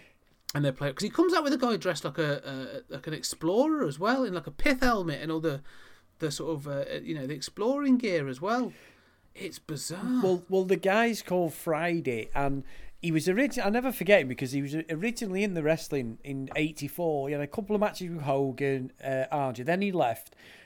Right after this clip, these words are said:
Speaker 2: Then he come back eighty-six, eighty-seven, and, and, uh, one of the mass handlers was called Kimchi. In, I'll never forget that, eighty-six, eighty-seven. And he went against Hogan for the title a few times. But again, disappeared, and then he come back.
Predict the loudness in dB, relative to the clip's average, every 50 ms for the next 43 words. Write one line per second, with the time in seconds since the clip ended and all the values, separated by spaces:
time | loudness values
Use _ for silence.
0 | 0 _ 6 6 6 6 2 0 2 2 2 2 2 0 -10 -20 -20 -12 -4 0
1 | 2 2 2 0 -2 -4 -4 -4 -4 -4 -2 0 0 0 0 -2 -6 -2 2 4
2 | 4 4 4 0 -4 -4 -4 -6 -6 -4 -2 -2 -2 -2 -4 -6 -12 -20 -20 -20
3 | -20 -20 -20 _ _ _ _ -4 0 2 4 4 4 2 2 -2 -6 _ _ _
4 | -10 4 8 8 8 8 8 4 0 2 4 4 4 4 2 2 2 2 2 0
5 | -2 -4 -4 -4 -4 -4 -2 0 2 2 2 2 -2 -2 -2 -2 0 -2 -2 -6
6 | -10 -12 -8 -6 -4 -4 -2 0 2 4 2 2 0 -2 -2 0 2 2 4 4
7 | 4 4 2 0 -2 -4 -8 -10 -10 -8 -6 -4 -4 -4 -4 -4 -4 -2 -2 -2
8 | -2 -4 -6 -4 -2 2 4 4 4 4 2 0 0 0 0 0 2 2 2 2
9 | 2 0 -2 -4 -6 _ -20 -20 -20 -20 _ -12 -8 -6 -4 -4 0 2 2 4
10 | 4 2 0 -2 -4 -6 -6 -4 -2 -2 -2 -2 -2 0 0 0 0 0 -2 -6
11 | -8 -10 -12 -10 0 2 4 4 4 4 6 6 8 8 6 4 0 -8 -12 -18
12 | -20 -20 _ _ 0 0 0 2 2 0 0 2 6 6 8 8 8 6 4 2
13 | 0 0 0 0 2 2 0 2 2 2 2 2 4 4 2 2 2 -2 -10 -18
14 | -20